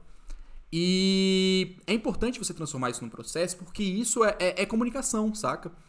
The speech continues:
É, a empresa tem que tá se comunicando o tempo inteiro, e se você deixar a, a, a, a boa comunicação pra, pra vontade, a, a vontade das pessoas, né? Tipo, as pessoas só se comunicam quando elas querem,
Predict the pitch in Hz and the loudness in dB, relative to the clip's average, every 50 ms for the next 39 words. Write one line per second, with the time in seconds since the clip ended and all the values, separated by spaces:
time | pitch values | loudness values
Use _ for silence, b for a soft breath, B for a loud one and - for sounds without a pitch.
0 | b b b b b b b b - 127 127 127 127 - - 139 143 139 190 240 | b b b b b b b b -2 0 2 2 2 2 2 0 0 2 0 -2
1 | - - 214 - - 180 170 170 - - 151 147 139 143 - 131 131 120 - 120 | 0 0 -2 0 2 2 2 0 0 -2 -2 -2 -2 -2 -4 -4 -4 -4 -6 -6
2 | 113 - 113 107 - 101 104 117 135 180 - - b b b b b b - 185 | -6 -6 -6 -6 -4 -2 0 0 0 -2 -4 -8 b b b b b b -4 -2
3 | 175 165 - - 214 226 220 262 277 277 285 240 - - 202 165 151 151 135 - | 0 2 2 2 2 0 2 0 0 0 0 -2 0 4 8 8 10 8 8 4
4 | - - - 151 143 139 135 131 110 131 139 135 131 127 123 120 117 107 - - | 0 -2 -2 0 2 4 4 4 4 4 4 4 2 2 2 0 -2 -4 -6 -10
5 | - - - - _ - - _ _ - - 143 139 135 - 143 135 175 226 247 | -14 -20 -20 -20 _ -20 -20 _ _ -8 -6 -6 -6 -4 -4 -2 2 4 4 4
6 | 240 - 220 226 214 208 - 190 - - - 170 151 143 135 120 B B B B | 4 2 2 2 2 2 0 0 0 0 0 2 2 0 0 -2 B B B B
7 | B B B - 165 156 156 156 156 151 143 139 151 160 151 151 160 165 139 139 | B B B 2 4 6 8 8 8 6 4 4 4 2 2 4 2 0 0 2
8 | 156 175 220 226 156 151 - 143 139 - 160 - - 170 175 180 185 151 185 202 | 4 4 4 2 2 0 0 0 0 0 -2 0 2 2 2 2 2 2 2 2
9 | 233 190 170 165 - - 131 117 - - 185 202 185 151 131 143 143 - - - | 2 2 0 -2 -2 -2 -4 -4 -2 2 2 4 4 2 0 -2 -4 -6 -4 -4
10 | 147 120 B B B B B B 127 123 - - - 170 165 - - 180 175 - | -4 -4 B B B B B B -6 -4 -2 0 0 0 2 2 2 2 2 2
11 | - 180 160 147 147 151 147 151 139 135 135 123 117 107 - - - 170 175 202 | 0 0 0 0 0 -2 -4 -6 -8 -6 -6 -6 -6 -8 -10 -8 -2 0 0 2
12 | 196 151 127 110 113 - | 2 0 -2 -4 -6 -10